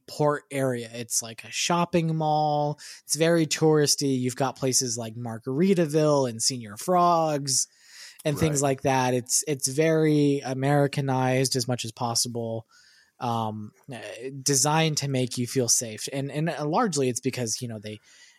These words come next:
Speaker 1: it gets taxed more and stuff and all that. And so, like, the idea is to keep you right there. It's like, you don't need to go into the city to get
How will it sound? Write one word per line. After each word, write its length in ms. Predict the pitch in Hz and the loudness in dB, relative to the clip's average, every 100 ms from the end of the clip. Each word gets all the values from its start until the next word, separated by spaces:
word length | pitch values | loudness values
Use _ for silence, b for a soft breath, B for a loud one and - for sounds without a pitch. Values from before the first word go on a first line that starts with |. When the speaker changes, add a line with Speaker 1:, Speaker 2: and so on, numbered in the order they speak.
| b _ _ - | b _ _ -12
Speaker 1:
it 80 | 123 | -8
gets 240 | 120 - | -4 -4
taxed 440 | - 214 175 - - | -2 -2 0 -2 0
more 280 | 160 151 143 | 2 4 2
and 120 | 143 | 2
stuff 420 | - 139 139 131 | 0 2 2 0
and 80 | 131 | 0
all 180 | 131 127 | 0 2
that. 260 | 120 123 | 0 0
And 100 | 127 | -2
so, 160 | 120 127 | 0 0
like, 220 | 123 117 | 0 -2
the 160 | 131 131 | 0 0
idea 360 | 123 220 214 | 2 4 4
is 140 | 147 131 | 4 2
to 120 | 135 | 0
keep 320 | - 151 135 | 0 -2 -2
you 280 | 127 123 117 b b b b - | 0 0 -2 b b b b -8
right 420 | 131 127 139 147 | -4 0 2 0
there. 400 | 123 123 127 107 | -2 0 0 -2
It's 140 | 107 - | -6 -6
like, 160 | 110 | 0
you 80 | 160 | 2
don't 140 | 196 180 | 2 2
need 140 | 196 | 2
to 60 | 165 | 2
go 240 | 151 156 | 4 4
into 160 | 151 131 | 2 0
the 120 | 120 | -2
city 440 | 117 - 175 131 120 - | -2 2 2 2 0 -2
to 100 | 123 | -4
get 380 | 117 135 127 | 2 2 2